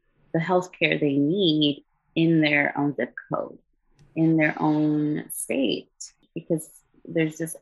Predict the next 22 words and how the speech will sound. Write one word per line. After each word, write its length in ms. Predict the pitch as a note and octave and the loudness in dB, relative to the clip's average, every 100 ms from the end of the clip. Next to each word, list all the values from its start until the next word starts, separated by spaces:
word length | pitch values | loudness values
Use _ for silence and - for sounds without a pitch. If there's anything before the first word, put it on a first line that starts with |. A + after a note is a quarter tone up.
| A3+ | -2
other 180 | A#3+ | 0
layer 600 | F#3+ E3 D#3 D3+ D3 D3 - - | 2 2 2 4 4 2 0 -2
of, 540 | D3+ C#3+ C#3+ C#3+ C#3+ - _ _ _ _ _ | 0 2 2 0 -4 -18 _ _ _ _ _
while, 880 | E3 D#3+ D3+ D#3 D3+ D3 C#3+ C#3+ - | 0 4 4 4 6 4 4 0 -4
like, 160 | - E3 | -2 0
even 240 | G3+ A3 | 0 0
before 300 | G3 - F#3+ | 0 0 0
S 160 | F3 E3+ | 2 0
B 160 | D#3 C#3+ | -2 -2
eight, 360 | C3+ B2+ - - - - - - E3 | -2 -2 -4 -10 -14 -14 -18 -18 -4
when 160 | G3+ | -2
people 240 | D#3 D#3+ D3+ | 0 0 0
were 100 | D#3 | 0
able 240 | D3+ C#3+ | 0 0
to 120 | D3 | 0
access 420 | C#3+ C#3 - C#3+ | -2 -6 -8 -8
abortion 400 | - - - - | -8 -8 -8 -8
for 180 | C#3 _ | -12 _
twenty-two 340 | - C#3 - - | -6 -6 -6 -8
weeks 180 | - - | -8 -10
in 100 | D#3 | -12
Texas, 600 | - - - - - | -12 -10 -8 -6 -8